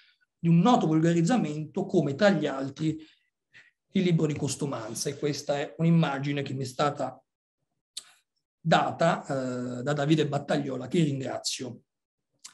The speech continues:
Questa spinta alla diffusione della filosofia in volgare si accompagnò anche all'emergere di una nuova classe sociale, cioè, cioè quella del ceto funzionariale,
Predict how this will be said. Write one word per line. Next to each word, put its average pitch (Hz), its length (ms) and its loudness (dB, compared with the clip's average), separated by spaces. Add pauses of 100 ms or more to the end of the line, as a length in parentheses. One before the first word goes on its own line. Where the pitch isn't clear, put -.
(540)
Questa 226 280 6
spinta 311 460 6
alla 190 160 8
diffusione 156 960 4
della 135 180 -4
filosofia 160 800 2
in 170 140 4
volgare 208 500 4
si - 120 -6
accompagnò 202 640 2
anche 202 380 0
all'emergere 170 680 2
di 160 80 -4
una 165 140 0
nuova 190 300 2
classe - 520 -8 (260)
sociale, - 920 0 (400)
cioè, - 380 -2
cioè 220 200 0
quella 214 160 6
del 208 160 4
ceto 185 320 2
funzionariale, 147 1080 -4